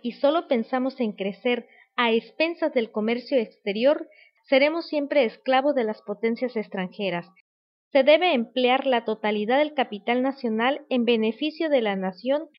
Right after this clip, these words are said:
y no únicamente en beneficio egoísta de unos cuantos privilegiados.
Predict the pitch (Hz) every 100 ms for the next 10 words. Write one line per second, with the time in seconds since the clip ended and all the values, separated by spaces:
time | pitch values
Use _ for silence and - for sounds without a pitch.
0 | _ _ 277 254 294 330 359 370 277 247
1 | 269 294 285 233 214 214 269 269 302 269
2 | 208 208 262 - 320 269 226 226 262 -
3 | 247 233 247 - 220 202 190 180 - 196
4 | 170 170 - -